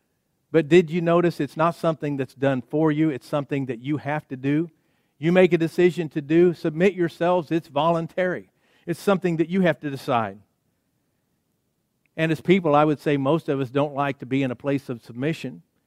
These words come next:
And I think it's all because we have an authority problem. I would say most of us don't like to be told what to do by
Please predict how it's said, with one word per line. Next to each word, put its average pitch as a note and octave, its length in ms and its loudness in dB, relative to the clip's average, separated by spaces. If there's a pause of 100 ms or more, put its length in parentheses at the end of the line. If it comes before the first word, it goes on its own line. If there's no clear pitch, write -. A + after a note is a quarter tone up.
(300)
And C#3 140 -4
I C3 60 2
think D#3+ 260 0
it's D3+ 140 0
all F3 200 4
because E3+ 380 2
we D3 140 -4
have D#3+ 160 0
an D3+ 80 -4
authority D#3+ 480 -2
problem. B2+ 480 -6 (1120)
I G#3 80 0
would C#4 140 0
say A#3+ 160 2
most A#3 300 0
of G#3 100 0
us F3+ 100 0
don't F#3 220 0
like F#3 180 0
to E3+ 60 -6
be D#3+ 160 -4
told E3+ 420 0
what F3 220 -2
to D#3+ 80 -10
do F3 180 4
by D#3 300 2